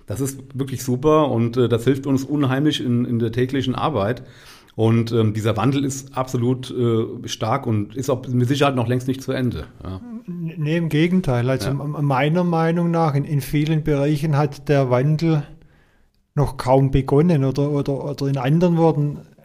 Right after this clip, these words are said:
Speaker 2: er ist kaum umgesetzt. Ich meine, ich, ich erlebe es ja selber. Wir haben bei uns im Unternehmen uns zwanzig zwanzig unseren, äh, Plan D fünfundzwanzig auf die Fahne geschrieben, also unseren Reven-Digitalisierungsplan, dass wir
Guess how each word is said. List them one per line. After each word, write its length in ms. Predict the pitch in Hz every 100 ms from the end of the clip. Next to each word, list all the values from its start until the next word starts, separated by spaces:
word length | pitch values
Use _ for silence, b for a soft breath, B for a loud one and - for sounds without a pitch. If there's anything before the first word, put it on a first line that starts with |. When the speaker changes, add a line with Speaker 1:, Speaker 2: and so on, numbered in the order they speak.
| - -
Speaker 2:
er 180 | 151 147
ist 140 | 131
kaum 320 | - 147 143 131
umgesetzt. 800 | 143 185 190 185 - 131 - -
Ich 80 | 135
meine, 420 | 139 139 135 B B B B B B B B -
ich, 320 | 196 127 -
ich 180 | 156 156
erlebe 340 | 147 147 151
es 100 | -
ja 80 | 147
selber. 460 | - 151 170 160
Wir 160 | 143 151
haben 260 | 160 160 151
bei 160 | 156
uns 260 | 147 160 170
im 140 | 180
Unternehmen 640 | 175 175 170 170 170 170
uns 320 | 160 151 - -
zwanzig 580 | 156 151 151 160 143
zwanzig 640 | - 139 135 160 156 185 151
unseren, 720 | 160 147 143 151 143 143 143
äh, 140 | 143
Plan 580 | 139 139 139 131 139 139
D 380 | 135 139 151 170
fünfundzwanzig 1040 | - 160 160 160 180 160 175 170 165 170
auf 160 | 165 160
die 140 | 170
Fahne 440 | 151 143 147 151 156
geschrieben, 420 | 160 - 160 156
also 260 | 135 135 143
unseren 320 | 139 143 131
Reven-Digitalisierungsplan, 2000 | 127 139 156 160 156 165 - 151 156 143 139 135 - 135 147 165 165 - 160 156 156
dass 260 | 147 123
wir 300 | 143 143 139